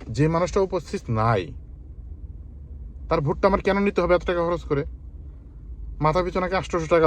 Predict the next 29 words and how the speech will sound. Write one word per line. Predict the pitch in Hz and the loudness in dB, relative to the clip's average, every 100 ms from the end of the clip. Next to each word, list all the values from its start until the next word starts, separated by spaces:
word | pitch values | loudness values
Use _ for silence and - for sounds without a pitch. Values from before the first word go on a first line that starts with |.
| 139 | 6
ধরছে | 123 135 | 6 2
এক | 120 | -2
একটা | - 117 | -2 -2
ভোটের। | 107 98 85 - - - - - - - - - - - - - | -2 -4 -8 -12 -12 -12 -12 -12 -14 -14 -12 -10 -10 -10 -8 -6
তো | - 170 | -2 -2
আটশোশো | - 208 - | 0 0 2
টাকা | 208 214 | 2 2
তো | - | 0
সরকারি | 185 240 240 - | 0 4 4 6
খরচ, | 147 98 - - - - - 117 | 4 4 0 -8 -8 -10 -2 4
যে | 175 | 6
ব্যক্তি | 196 196 | 6 4
এখান | 196 | 4
থেকে | 196 220 | 4 6
পাঠাবে | 202 190 151 | 6 6 4
তার | 175 190 | 4 4
একটা | 202 | 2
খরচ | 202 208 | 4 2
আছে | 180 190 | 2 0
না? | 117 - - - - - - - - - - - - - - - - - - - - - | -2 -4 -10 -12 -12 -14 -12 -12 -12 -10 -10 -10 -8 -10 -10 -10 -10 -8 -8 -8 -8 0
আমি | 139 | 4
যে | 156 | 4
ভোটটা | 165 170 | 4 4
দিব | 147 139 | 6 6
আমার | 135 160 | 6 4
তো | 165 | 0
একটা | 151 | 2
খরচ | 147 120 | 4 4
আছে, | 95 | 2